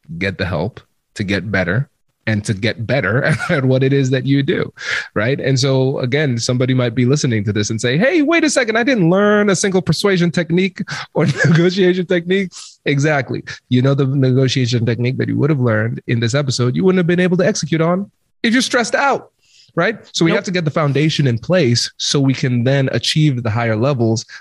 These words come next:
Speaker 1: of communication skills that we come to this podcast for. But again, we don't do enough, uh, uh, in my opinion, on this show, talking about this so we can put people in the right mental state to be able to negotiate effectively. We have to talk about that too.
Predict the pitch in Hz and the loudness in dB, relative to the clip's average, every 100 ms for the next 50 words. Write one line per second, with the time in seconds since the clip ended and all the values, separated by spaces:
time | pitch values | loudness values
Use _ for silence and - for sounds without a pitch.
0 | - - 127 104 104 156 - 110 107 104 | -8 -4 -2 -2 0 -2 -2 -2 0 0
1 | 104 110 101 - - 139 123 107 - 113 | 2 0 0 -6 -4 -2 -2 -4 -2 -4
2 | 101 101 104 - 185 110 95 104 139 120 | -2 -4 -4 -4 -2 0 -2 -2 -2 -2
3 | - - - _ 127 127 113 117 110 104 | -4 -14 -16 _ 2 2 0 0 0 0
4 | 113 113 - - - 104 - - - - | 0 -2 -6 -20 -4 -2 -2 -4 -6 -2
5 | 104 101 127 104 101 98 95 92 92 - | 0 0 0 0 -2 -2 -2 -2 -2 -2
6 | 90 92 101 - - - - 101 104 101 | -2 -4 -8 -20 -20 -2 0 0 -2 -4
7 | 87 95 92 87 98 120 92 98 - - | -2 -2 -4 -6 -4 -2 -2 -2 -6 -8
8 | _ - - 113 101 - 101 - 104 107 | _ -8 -2 0 0 -2 -2 -2 0 0
9 | - 98 95 101 98 92 95 95 110 - | 0 0 0 0 -2 -4 -4 -4 -4 -2
10 | 151 - 180 202 - - _ - 123 113 | -4 -2 -2 -2 -4 -18 _ -6 0 0
11 | 104 104 98 92 92 - 87 87 85 - | -2 -4 -4 -4 -4 -4 -6 -4 -6 -8
12 | 95 - 104 101 - 92 87 87 92 - | -10 -4 -2 -2 -4 -8 -8 -8 -10 -10
13 | - - - | -12 -12 -16